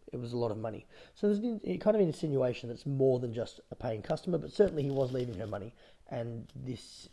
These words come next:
is in a brothel. Uh, she was seen alive by friends when she fell asleep. Uh, her friend fell asleep on the carpet. She was seen alive in the bedroom with the man. The fen-, friend fell asleep on the carpet with two men who'd been brought to the house shortly after midnight.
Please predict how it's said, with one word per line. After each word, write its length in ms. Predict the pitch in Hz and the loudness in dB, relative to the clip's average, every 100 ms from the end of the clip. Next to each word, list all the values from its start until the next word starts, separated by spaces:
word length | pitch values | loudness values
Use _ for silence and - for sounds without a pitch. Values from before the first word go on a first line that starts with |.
| - | -14
is 400 | 143 127 123 113 | -10 -10 -10 -10
in 140 | 127 | -8
a 40 | 113 | -8
brothel. 380 | 107 98 95 - - - - - - - _ _ - - | -6 -6 -10 -16 -20 -20 -20 -20 -20 -20 _ _ -20 -6
Uh, 320 | 135 139 127 - - | -2 0 0 -4 -10
she 220 | - - 180 | -6 4 4
was 120 | 180 | 8
seen 180 | 240 269 | 6 8
alive 300 | 180 131 131 | 6 6 4
by 120 | 123 | 0
friends 640 | - 151 135 123 120 - - - | 0 -4 -2 -4 -8 -14 -14 -12
when 280 | 131 131 143 | -4 0 0
she 160 | - 127 | -2 -6
fell 200 | 120 117 | -4 -4
asleep. 280 | - 127 - - - - - 139 | -4 -6 -6 -12 -18 -18 -10 -4
Uh, 140 | 139 127 - - 107 | -4 -4 -10 -10 -6
her 100 | 147 | -2
friend 340 | - 214 208 | 2 4 6
fell 180 | 196 151 | 4 4
asleep 280 | - 135 127 | 2 -2 -2
on 60 | |
the 80 | 120 | -6
carpet. 380 | - 127 113 110 | -2 -2 -2 -4
She 240 | - 147 | -4 -2
was 160 | 147 139 | -2 -2
seen 180 | 147 123 | -4 -2
alive 400 | 117 110 92 123 - | 0 0 -2 -6 -8
in 120 | 120 | -8
the 60 | 107 | -4
bedroom 360 | 117 110 110 | -4 -4 -6
with 160 | 110 107 | -8 -8
the 80 | 113 | -8
man. 260 | 104 80 - _ - - - - - - | -8 -8 -14 _ -20 -20 -20 -20 -20 -14
The 80 | - | -8
fen-, 320 | - 180 180 | 2 2 2
friend 280 | - 208 196 | 2 2 4
fell 160 | 170 | 2
asleep 300 | 147 - 131 | 0 0 0
on 80 | 135 | -2
the 60 | 135 | -4
carpet 420 | - 120 131 - | -4 -4 -6 -10
with 160 | 107 - | -12 -10
two 220 | - 104 | -8 -6
men 300 | 104 107 147 | -6 -6 -4
who'd 220 | 131 117 | -4 -4
been 200 | 117 113 | -4 -4
brought 240 | 117 107 - | -4 -4 -6
to 60 | |
the 80 | 107 | -6
house 220 | 104 110 | -6 -6
shortly 260 | - 120 107 | -6 -4 -4
after 220 | - 120 | -6 -4
midnight. 360 | 143 165 175 | -2 2 0